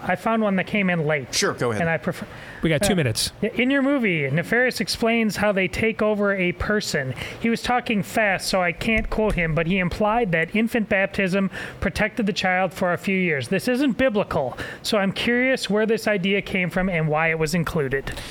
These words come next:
Speaker 3: Well,
Speaker 1: This
Speaker 3: our
Speaker 1: is from
Speaker 3: scriptwriters are,
Speaker 1: Danielle
Speaker 3: our,
Speaker 1: White.
Speaker 3: our scriptwriters are very Catholic.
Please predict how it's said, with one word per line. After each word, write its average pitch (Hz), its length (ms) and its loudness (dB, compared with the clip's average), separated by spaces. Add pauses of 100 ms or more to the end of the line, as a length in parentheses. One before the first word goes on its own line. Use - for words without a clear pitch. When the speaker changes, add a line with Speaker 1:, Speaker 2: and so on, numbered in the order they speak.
(280)
Speaker 3:
Well, 156 160 2
Speaker 1:
This - 0 -
Speaker 3:
our - 20 4
Speaker 1:
is 147 120 2
from 196 120 2
Speaker 3:
scriptwriters 175 400 2
are, 170 120 2
Speaker 1:
Danielle 180 180 2
Speaker 3:
our, 175 40 -2
Speaker 1:
White. 151 520 -2
Speaker 3:
our 160 80 4
scriptwriters 180 580 2
are 156 80 2
very 151 240 2
Catholic. 110 520 -2